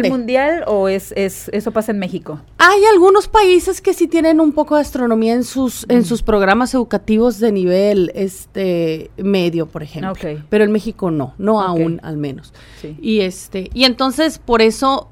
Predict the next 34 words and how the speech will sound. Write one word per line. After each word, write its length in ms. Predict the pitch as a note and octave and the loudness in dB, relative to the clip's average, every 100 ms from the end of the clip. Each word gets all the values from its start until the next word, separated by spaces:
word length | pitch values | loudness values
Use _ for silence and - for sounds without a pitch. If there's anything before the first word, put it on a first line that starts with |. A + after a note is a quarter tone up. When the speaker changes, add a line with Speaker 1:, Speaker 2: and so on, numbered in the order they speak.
| - | -2
Speaker 1:
por 120 | - G3 | 0 2
eso 280 | G3 A#3+ - | 0 -4 -6
hay 160 | G3+ | -6
que 180 | G3 A#3+ | -6 -8
estudiar 480 | A3 - A#3 G#3 F#3+ | -8 -8 -6 -4 -6
un, 540 | G3 - - F#3+ G3+ - | -10 -18 -20 -14 -14 -10
un 240 | G3+ A3+ | 0 0
poco 400 | A3 A3 G#3+ A#3 | 2 0 0 -2
más, 320 | A3 F#3+ G3+ - G#3 | 0 -2 -4 -10 -8
pues, 180 | F#3+ | -6
Speaker 2:
Ujú. 80 | E3 | -6
Speaker 1:
porque, 360 | D#3+ - G#3+ F3 - - - | -10 -6 -6 -6 -12 -20 -6
porque 180 | A3+ A#3 | -4 -2
hay 80 | A3 | -2
que 140 | B3+ | -2
aprender. 800 | A3 A#3 G#3+ E3 C#3 C#3+ - - - - | -4 -4 -4 -4 -6 -8 -12 -20 -20 -12
Speaker 2:
Ok. 200 | F#3 F#3 F3 | -12 -8 -6
Speaker 1:
No 180 | G#3 G#3+ | -2 -4
solamente 440 | G#3 A#3 A3+ A3+ | -2 -2 -2 -2
desarrollar 640 | C4+ D4 C4+ A3+ G3+ B3 E4 | -2 0 -2 -2 0 2 4
los 140 | F4 | 2
conocimientos 560 | F4 C#4 B3 A#3 B3+ D4 | -2 -6 -6 -8 -8 -8
que 80 | - | -6
ya 120 | A#3 | -6
tengan, 340 | A#3+ C#4+ D#4+ | -6 -6 -6
sino 300 | D4+ D4+ C4+ | -4 -2 -2
aprender 420 | A#3 A3+ G#3+ F#3 A#3 | -2 -2 -4 -2 -4
nuevos 320 | C4 B3+ B3 | -4 -6 -8
conceptos. 680 | A3+ G#3 F#3 F3 - - - | -10 -10 -10 -12 -16 -20 -14
Hay, 180 | G3+ A3 | -8 -8
hay 100 | - | -6
mucha, 300 | A3 A#3+ B3 | -4 -4 -6
in-, 100 | C#4 | -8
pues, 380 | B3+ - B3+ - | -8 -12 -12 -12